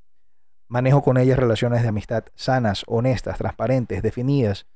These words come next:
con límites, con respeto. Y sí, tengo gente que piensa que eso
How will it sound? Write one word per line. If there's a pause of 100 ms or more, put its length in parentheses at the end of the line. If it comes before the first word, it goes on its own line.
(240)
con
límites, (1120)
con
respeto. (1200)
Y
sí,
tengo
gente
que
piensa
que
eso